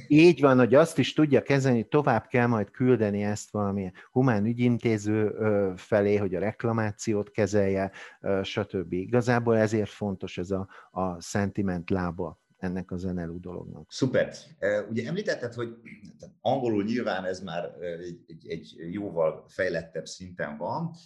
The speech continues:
Speaker 2: Ilyenkor felmerül egyből a kérdés, hogy nem lehet ezeket az elemeket egy az egyben lefordítani és, ö, és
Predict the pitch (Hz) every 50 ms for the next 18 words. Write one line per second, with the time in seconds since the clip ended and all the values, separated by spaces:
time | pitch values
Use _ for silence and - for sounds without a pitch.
0 | - _ _ 151 - 131 - 139 113 - 151 156 147 117 104 92 76 78 104 107
1 | 98 95 92 90 - 113 110 104 110 107 - - - 107 - - - _ _ _
2 | _ _ _ - 87 104 113 120 127 127 127 127 131 123 123 120 123 - 127 123
3 | 127 - - 120 110 104 87 110 117 117 117 117 110 110 110 - - - 95 101
4 | 95 101 101 95 101 95 92 85 85 78 80 80 80 - - 95 92 90 90 95
5 | 92 - - 117 104 87 85 78 71 82 82 - - - 85 82 76 69 80 -